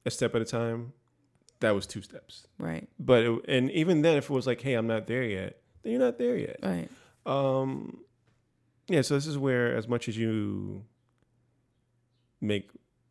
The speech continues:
Speaker 1: not make fun of, but as much as you sometimes have feelings about my process and my consent and the things, blah, blah, blah, I don't think that that happens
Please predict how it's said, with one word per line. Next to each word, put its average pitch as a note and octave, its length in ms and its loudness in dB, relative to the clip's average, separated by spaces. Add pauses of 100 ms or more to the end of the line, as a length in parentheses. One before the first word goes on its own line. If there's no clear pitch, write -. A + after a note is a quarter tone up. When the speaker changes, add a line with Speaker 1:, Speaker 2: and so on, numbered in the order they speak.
(360)
Speaker 1:
not D3+ 140 4
make A2 160 2
fun G2+ 180 -4
of, F#2 180 -6
but A2+ 80 2
as A2 100 2
much B2 160 2
as A#2 120 0
you A2 480 0
sometimes G#2+ 440 -2
have G2 220 0
feelings G#2+ 320 -2
about F#2+ 320 -2 (500)
my G#2+ 380 -2
process G2 600 -4
and G2+ 180 -4
my F2+ 520 -6 (1120)
consent G#2 520 -4
and A2 260 -2
the A2+ 80 0
things, A#2 300 0
blah, A#2 140 4
blah, A#2 80 2
blah, B2 280 2 (1500)
I C#3 100 0
don't C3 160 4
think C3 140 0
that A2+ 240 -4
that G#2 160 -4
happens G2+ 560 -10